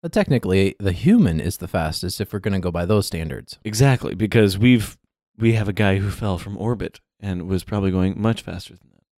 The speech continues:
Speaker 1: Yeah.
Speaker 2: Or, you know, technically, we, we've gone thousands of miles per hour in different sports cars, not sports cars, 'cause they're luxury, not luxury, they're specialty cars.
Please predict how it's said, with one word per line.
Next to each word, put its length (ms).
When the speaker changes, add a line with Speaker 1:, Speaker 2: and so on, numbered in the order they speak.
Speaker 1:
Yeah. 220
Speaker 2:
Or, 120
you 140
know, 260
technically, 680
we, 340
we've 340
gone 420
thousands 400
of 80
miles 300
per 200
hour 320
in 260
different 400
sports 360
cars, 520
not 180
sports 300
cars, 260
'cause 200
they're 160
luxury, 500
not 180
luxury, 320
they're 160
specialty 680
cars. 440